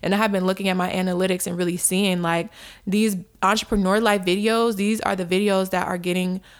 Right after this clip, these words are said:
the most views within the last twenty-four, within the last forty-eight hours. Like, I've been really just looking at the analytics to see. And it's just confirmation for me that y'all are still watching.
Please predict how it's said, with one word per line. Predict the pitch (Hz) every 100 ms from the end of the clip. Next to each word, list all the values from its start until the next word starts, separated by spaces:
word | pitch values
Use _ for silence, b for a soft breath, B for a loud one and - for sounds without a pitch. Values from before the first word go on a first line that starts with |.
| B -
the | 190
most | 190 196 196
views | 180 190 208 196 185
within | 190 190
the | 185
last | 180 180 185 -
twenty-four, | 196 190 190 190 180
within | 180 180
the |
last | 180 175 185
forty-eight | 196 190 190 185 -
hours. | 170 185 180 175
Like, | 175
I've | 165 196
been | 196 185 170
really | 185 190 190
just | 175 -
looking | 180 175 180 196 190
at | 175 175 -
the |
analytics | - 175 170 175 170 -
to | 170
see. | - 180 165 175 b b b b b b b - _ _
And | 196 202
it's | - 240
just | - 254
confirmation | - 240 226 220 254 254
for | 226
me | 220
that | 202 202
y'all | 190 190 208 220
are | - 208
still | - - _ 175 175 170 170 175 190 B B B B B
watching. | 180 208 381 440 - 190 180